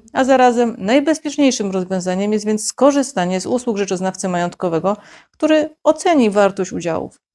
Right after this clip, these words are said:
Pamiętaj, że wycena może zostać zakwestionowana pod kątem podatkowym, co w przypadku wyceny przez rzeczoznawcę daje Ci lepszą pozycję w rozmowach ze skarbówką.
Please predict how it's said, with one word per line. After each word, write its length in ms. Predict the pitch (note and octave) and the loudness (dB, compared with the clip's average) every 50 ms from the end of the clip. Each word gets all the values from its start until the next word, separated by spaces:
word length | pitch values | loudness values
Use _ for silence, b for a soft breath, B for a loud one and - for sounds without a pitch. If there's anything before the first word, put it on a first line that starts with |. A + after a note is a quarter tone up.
| _ _ _ _ _ _ _ _ - | _ _ _ _ _ _ _ _ 0
Pamiętaj, 380 | - F#3 G3+ A#3 B3 C4+ B3+ | 2 4 4 4 6 6 4
że 100 | A3+ A3+ | 4 4
wycena 360 | G#3+ G#3 G#3 - A#3+ A#3 A#3 G#3+ | 2 2 2 2 2 2 2 2
może 240 | A3 A3+ A3 A3 | 2 2 0 0
zostać 320 | G#3 G#3+ A3+ - - G#3+ G#3 | 0 -2 -4 -2 0 0 0
zakwestionowana 760 | A3+ G#3+ - - G#3+ G#3+ - G#3+ G#3+ G#3+ G#3+ B3 B3 A3 F#3+ | 0 -2 -4 -4 -8 -6 -4 -2 -2 0 2 2 2 2 0
pod 180 | - G3 F#3+ - | -2 -4 -8 -6
kątem 360 | - F#3+ F#3 - G3 F#3+ F3+ | -6 -6 -6 -4 -4 -4 -4
podatkowym, 680 | - F#3+ F3 F#3 F3+ - - E3+ D#3+ D#3+ F#3+ A3+ B3 A#3+ B B B B B _ | -4 -4 -4 -4 -4 -4 -4 -4 -2 0 0 0 0 -2 B B B B B _
co 260 | - - G#3+ G#3 G#3 | -2 2 4 4 4
w 40 | G#3 | 2
przypadku 680 | - - G#3+ F#3+ - A3 A3 - - - G3 F#3 F3+ | 0 -8 -6 -2 -2 -2 -2 -2 -4 -2 -2 -2 -2
wyceny 340 | F3+ G3+ A3 - A3+ G#3 G3+ | -2 -2 -2 -2 -2 -2 -4
przez 180 | G3 - G#3 F#3+ | -4 -4 -4 -4
rzeczoznawcę 640 | G3 F#3+ - G3 F3+ F3+ F#3 F3 E3+ - - C4+ B3 | -4 -6 -6 -6 -4 -4 -4 -4 -2 2 2 4 6
daje 200 | C4+ B3+ A#3 A3+ | 6 6 4 4
Ci 140 | - A3 | 0 -2
lepszą 420 | F#3+ G3+ B3 C4+ C#4 - D4+ D4 C#4 | 0 2 2 0 0 0 0 0 2
pozycję 420 | C#4+ A3+ F#3+ G3+ F#3+ - G#3 G#3 | 2 2 0 0 -2 0 0 0
w 60 | G#3 | 2
rozmowach 420 | A#3 B3+ - G3+ F3+ F3 F3 F3 E3+ | 2 2 2 2 0 0 0 -2 -2
ze 80 | F3+ | -4
skarbówką. 640 | E3+ - - F3 E3+ E3+ E3 - - - D3+ F#3+ | -8 -6 -6 -4 -4 -4 -6 -6 -6 -8 -8 -8